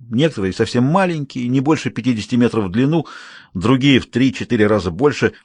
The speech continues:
чёрные, как сажа, эллипсоиды с треугольными крыльями и крошечным хвостовым оперением. Они устремлялись к флоту дирижаблеров.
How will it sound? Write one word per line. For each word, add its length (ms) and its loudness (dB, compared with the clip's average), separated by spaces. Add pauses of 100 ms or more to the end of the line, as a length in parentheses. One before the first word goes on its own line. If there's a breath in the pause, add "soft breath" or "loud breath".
(360)
чёрные, 580 4
как 240 0
сажа, 540 2
эллипсоиды 840 0
с 60 -18
треугольными 520 2
крыльями 480 2
и 220 -2
крошечным 720 0
хвостовым 560 -2
оперением. 540 0 (640 soft breath)
Они 340 4
устремлялись 640 2
к 80 -20
флоту 360 0
дирижаблеров. 760 0